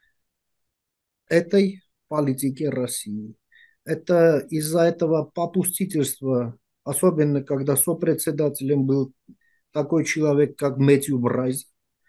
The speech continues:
получилось так, что Минская группа стала крышей, точнее, дымовой завесой, э, чтобы Россия проводила свою поганую политику в регионе.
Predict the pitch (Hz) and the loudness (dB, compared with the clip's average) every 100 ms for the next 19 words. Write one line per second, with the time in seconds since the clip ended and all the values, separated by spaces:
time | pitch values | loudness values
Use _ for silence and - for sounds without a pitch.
0 | _ _ - 185 175 160 185 175 - - | _ _ -4 0 0 2 2 2 0 -2
1 | 247 - 185 160 175 165 147 - 170 147 | -4 -2 -4 -2 -2 0 0 -2 -4 -2
2 | 156 151 156 - 156 151 143 - - 151 | -4 -4 -4 -4 -4 -2 -2 -2 0 4
3 | 202 - 254 247 - _ _ _ - - | 6 6 2 0 -2 _ _ _ -2 0
4 | 190 185 175 117 143 160 175 175 190 147 | 2 2 2 0 0 4 4 6 4 4
5 | 123 147 160 185 - 240 240 _ _ _ | 2 0 0 -2 -2 -6 -8 _ _ _
6 | _ _ _ _ _ _ _ _ _ _ | _ _ _ _ _ _ _ _ _ _
7 | _ 156 156 151 143 143 143 139 135 131 | _ -8 0 2 2 2 2 2 0 -4
8 | - - 185 185 165 175 170 156 156 175 | -8 -2 0 2 2 2 2 2 2 2
9 | 170 - 240 240 220 185 170 170 170 214 | 0 -2 0 2 2 -2 -2 -2 2 2
10 | 196 - 165 196 196 170 151 151 156 175 | 2 0 -2 -2 -2 -2 2 2 0 -4
11 | 180 156 135 127 - 123 135 135 139 139 | -6 -4 -4 -4 -12 -12 -10 -8 -4 -4
12 | 120 85 - | -4 -6 -14